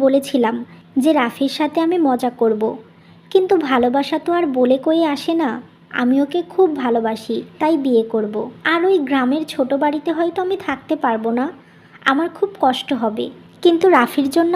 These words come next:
আমি সব কিছু মানিয়ে নিতে পারবো। তাই নাকি? তুই মানিয়ে নিবি? এটা আমার বিশ্বাস হয় না। তারপরেও দেখি আমার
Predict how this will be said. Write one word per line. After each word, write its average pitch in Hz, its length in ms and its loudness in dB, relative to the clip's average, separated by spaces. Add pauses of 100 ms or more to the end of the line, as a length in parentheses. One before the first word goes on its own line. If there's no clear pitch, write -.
আমি 415 120 2 (140)
সব 370 140 2 (120)
কিছু 277 200 -6 (100)
মানিয়ে 233 340 2
নিতে 214 260 -4
পারবো। 226 280 -4 (560)
তাই 330 180 4 (120)
নাকি? 359 300 -2 (420)
তুই 370 140 6 (160)
মানিয়ে 269 420 4
নিবি? 440 300 4 (460)
এটা 294 240 0 (100)
আমার 392 140 2 (140)
বিশ্বাস 269 460 -2
হয় 240 200 0
না। - 80 -6 (440)
তারপরেও 392 500 2 (120)
দেখি 285 300 -4 (300)
আমার 349 200 2